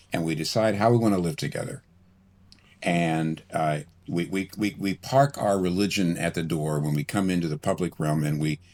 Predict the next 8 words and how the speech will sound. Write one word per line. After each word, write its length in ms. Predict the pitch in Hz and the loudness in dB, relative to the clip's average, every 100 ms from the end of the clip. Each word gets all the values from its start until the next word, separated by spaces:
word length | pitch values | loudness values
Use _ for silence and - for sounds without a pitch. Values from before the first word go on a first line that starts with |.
| - - | -20 -10
we 140 | - | -2
make 260 | 85 101 123 | 2 2 2
laws 400 | 85 85 82 80 | 0 2 2 0
based 380 | - 80 82 - | 0 0 0 0
on, 280 | 76 73 156 | 2 2 0
you 100 | - | -2
know, 120 | 73 | -4
common, 640 | - 87 87 90 85 85 | -4 0 2 2 2 0